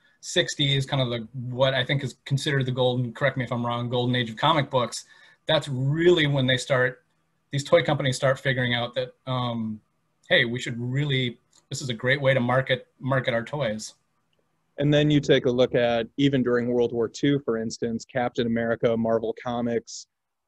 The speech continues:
Speaker 2: uh, Namor the Submariner, Batman and Superman are well-established characters by World War Two,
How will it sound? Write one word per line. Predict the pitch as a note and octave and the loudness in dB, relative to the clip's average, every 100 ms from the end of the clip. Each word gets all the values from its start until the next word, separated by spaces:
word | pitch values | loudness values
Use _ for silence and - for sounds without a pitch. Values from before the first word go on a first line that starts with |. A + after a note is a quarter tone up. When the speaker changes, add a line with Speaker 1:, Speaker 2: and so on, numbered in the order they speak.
| _ | _
Speaker 2:
uh, | B2+ B2 A#2 | 2 4 2
Namor | A#2 B2 B2 B2 B2 | 2 2 4 4 4
the | A#2+ | 4
Submariner, | - B2 A#2+ A#2+ A#2+ A#2+ A#2+ A#2 - _ _ _ _ _ _ _ _ _ _ | 2 2 2 -2 -2 -2 -2 -4 -8 _ _ _ _ _ _ _ _ _ _
Batman | C#3 C3+ D3 D#3+ E3+ D3 | -4 0 2 2 2 2
and | B2 | 0
Superman | - F#3+ D3+ B2 A#2 | 0 -2 0 0 0
are | A2+ | 0
well-established | A#2+ C3+ B2 - A#2 A2+ - | 2 2 2 0 0 -2 -4
characters | D3+ C#3+ C3+ A#2+ A2 | 2 2 2 -2 -2
by | A#2+ A2 | -2 -2
World | A#2 A#2+ A#2+ | 0 0 0
War | A#2 A2+ | -4 -4
Two, | - F#3+ D3 A2 | 2 4 4 2